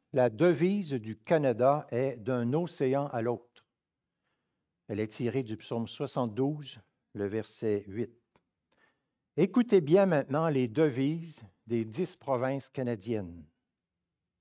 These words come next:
La Colombie-Britannique, splendeur sans crépuscule. L'Alberta,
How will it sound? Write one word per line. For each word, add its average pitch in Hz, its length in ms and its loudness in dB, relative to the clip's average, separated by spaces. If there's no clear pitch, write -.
La 101 80 -8
Colombie-Britannique, 143 1040 2
splendeur 160 880 4
sans 170 320 -2
crépuscule. 113 1000 -6
L'Alberta, 120 680 2